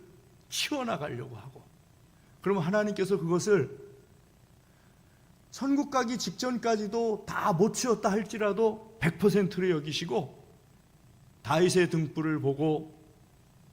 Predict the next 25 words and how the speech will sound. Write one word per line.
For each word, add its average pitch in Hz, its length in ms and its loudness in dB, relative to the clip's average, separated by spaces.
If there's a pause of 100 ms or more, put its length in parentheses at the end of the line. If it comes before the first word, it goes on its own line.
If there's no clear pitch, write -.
(200)
그의 156 260 2
자손들을 131 540 -2
축복해 160 440 -10
주듯이 123 600 -6 (440)
나의 143 340 0
등불을 131 460 -4
보고 151 540 -4 (160)
나만 170 340 2
축복하는 156 580 -4
것이 127 220 -4
아니라 131 400 -6 (680)
나의 123 300 0
자녀들도 123 880 -4
하나님께서 123 760 -6 (180)
축복해 - 460 -8
주시고 107 580 -10 (240)
내가 165 260 6
사랑하는 160 580 0
모든 139 340 2
것들에 131 420 -2
대해서 139 420 -2 (120)
하나님께서 160 720 -4 (180)
축복해 - 460 -6
주시는 160 400 -4
거니까는 131 540 -4